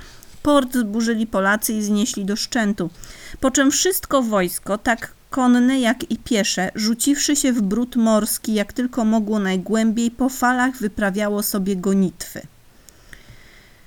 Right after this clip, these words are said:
Wielu spoś-, zaś spośród Czechów nalewało wodę morską we flaszki i zanosiło ją potem do swoich na pamiątkę tak dalekiej wyprawy".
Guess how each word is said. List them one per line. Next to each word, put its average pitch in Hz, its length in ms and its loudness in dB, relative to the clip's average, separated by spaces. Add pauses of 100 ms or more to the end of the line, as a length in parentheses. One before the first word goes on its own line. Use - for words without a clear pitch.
(600)
Wielu 311 300 6
spoś-, 269 340 0
zaś 269 220 4
spośród 247 600 0
Czechów 277 400 2
nalewało 233 480 2
wodę 226 300 0
morską 214 460 0
we 202 200 -2
flaszki 254 720 0
i 226 40 0
zanosiło 233 800 0
ją 214 200 2
potem 214 320 -2
do 190 100 -2
swoich 240 480 0
na 220 100 2
pamiątkę 208 580 -2
tak 196 180 -4
dalekiej 175 540 -2
wyprawy". 165 580 -8